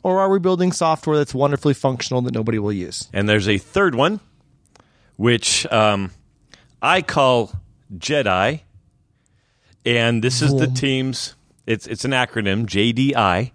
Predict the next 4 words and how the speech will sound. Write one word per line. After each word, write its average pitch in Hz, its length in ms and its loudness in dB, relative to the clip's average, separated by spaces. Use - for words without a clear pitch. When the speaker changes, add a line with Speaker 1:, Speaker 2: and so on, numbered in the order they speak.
Speaker 1:
Oh, 120 180 -8
God. 87 460 -4
Speaker 2:
Uh, 92 360 2
th-, - 260 -10